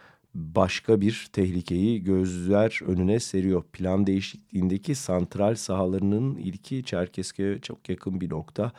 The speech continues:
Proje sahası Tekirdağ ve İstanbul Belediyesi sınırlarına giriyor. Dört yüz doksan beş milyon ton kömür olduğu tahmin ediliyor bölgede. Ve, e, evüaş'a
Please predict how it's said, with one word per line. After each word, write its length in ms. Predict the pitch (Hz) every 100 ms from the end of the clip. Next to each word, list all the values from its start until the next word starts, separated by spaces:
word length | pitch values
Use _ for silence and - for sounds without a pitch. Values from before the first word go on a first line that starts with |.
| - _ -
Proje 260 | 92 87
sahası 420 | 85 82 80 - 131
Tekirdağ 520 | 92 92 87 90 101
ve 80 | 85
İstanbul 560 | - - 92 87 78
Belediyesi 520 | 78 73 73 73 -
sınırlarına 680 | - - 82 80 78 76 73
giriyor. 440 | 76 76 78 95 135 - - - - - _ -
Dört 340 | 90 - -
yüz 160 | 120 -
doksan 500 | 82 - - 92 95
beş 300 | 113 - -
milyon 440 | 92 85 98 117
ton 440 | 110 - 110 120 - _ -
kömür 480 | - - 98 104 113 - - - - - - _ _ _ _ _ _
olduğu 500 | - 92 90 95 117
tahmin 380 | 123 85 76 82
ediliyor 460 | 78 69 71 76 73
bölgede. 540 | 78 73 82 82 135 135 - - - - - _ _ 87
Ve, 420 | 101 110 117 -
e, 100 | 101 98 95 92 90 90 87 82 - - _ _ _ 92
evüaş'a 600 | 98 92 82 - 101 101